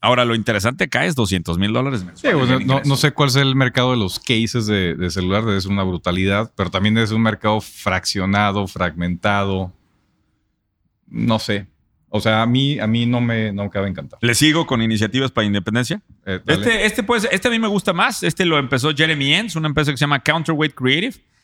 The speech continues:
Speaker 1: que, eh, básicamente lo que hace estrategia de podcast. Es una agencia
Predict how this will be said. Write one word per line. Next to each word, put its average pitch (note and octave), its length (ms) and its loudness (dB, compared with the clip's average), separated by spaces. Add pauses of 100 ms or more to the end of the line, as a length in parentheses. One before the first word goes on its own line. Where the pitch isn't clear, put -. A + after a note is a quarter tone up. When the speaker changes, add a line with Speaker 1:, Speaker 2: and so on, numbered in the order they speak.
(400)
Speaker 1:
que, B2+ 400 2
eh, B2 220 2
básicamente D3+ 480 2
lo C3 100 2
que C#3+ 100 2
hace D3 320 0
estrategia A#2+ 600 0
de A2 80 2
podcast. - 540 -6
Es A#2 100 -4
una C#3 160 0
agencia F#3 560 0